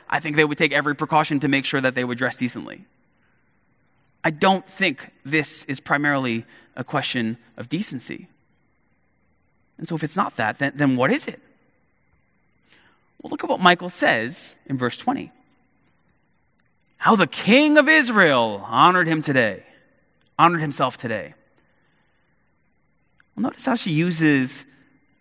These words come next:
the third person there in talking to David. She refers to him as the king of Israel. Basically, what she's saying here is, "You are not acting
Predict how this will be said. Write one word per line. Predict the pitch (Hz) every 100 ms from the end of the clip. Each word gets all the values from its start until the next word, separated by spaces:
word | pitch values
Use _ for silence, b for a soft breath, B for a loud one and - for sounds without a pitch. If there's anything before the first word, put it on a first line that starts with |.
| _ _ _
the | 143
third | - 165 160 156
person | 190 - 107
there | 98 98 185 - _ _ _
in | 123
talking | - 120 - 107
to | - 214 123 92 180 -
David. | - 294 - - _ _ _ _ _ _ _ _ _
She | - 226
refers | 214 294 330 -
to | 147
him | 117 113 139 b b
as | 147 151 - B
the | 139 165 196
king | 180 185 202 226
of | 202 196 196
Israel. | 247 254 220 123 95 - _ _ _ _ _ _ _ _ _ _ _ _ _
Basically, | - 320 381 339
what | 196 160
she's | 160
saying | - 302 320
here | 185
is, | 160 135
"You | 220 339
are | 311 330
not | 320 339 -
acting | 381 415 - 220 156 160